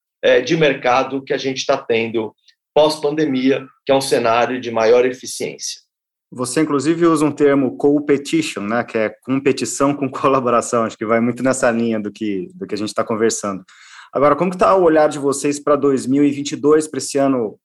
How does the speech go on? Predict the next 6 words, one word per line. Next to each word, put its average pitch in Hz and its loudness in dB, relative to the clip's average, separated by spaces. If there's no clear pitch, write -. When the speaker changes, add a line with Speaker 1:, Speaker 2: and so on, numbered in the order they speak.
Speaker 2:
que 127 -2
é 131 2
economicamente, 127 0
politicamente 123 -2
desafiador, 104 -2
né? 110 -8